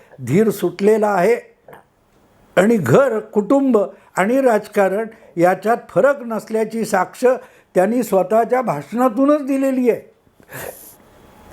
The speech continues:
काल परवा कधीतरी एका बातमीची खूप चर्चा सुरू झाली की बारामतीमध्ये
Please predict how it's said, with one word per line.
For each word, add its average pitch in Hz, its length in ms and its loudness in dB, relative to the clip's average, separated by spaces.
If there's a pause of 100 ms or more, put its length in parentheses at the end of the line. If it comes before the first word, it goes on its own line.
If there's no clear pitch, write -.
(500)
काल 233 220 2
परवा 254 340 2
कधीतरी 226 760 0 (480)
एका 180 260 2
बातमीची 214 760 -4
खूप 208 340 -4
चर्चा 190 360 2
सुरू 226 280 -4
झाली 190 340 0 (3000)
की 226 80 6
बारामतीमध्ये 220 1080 2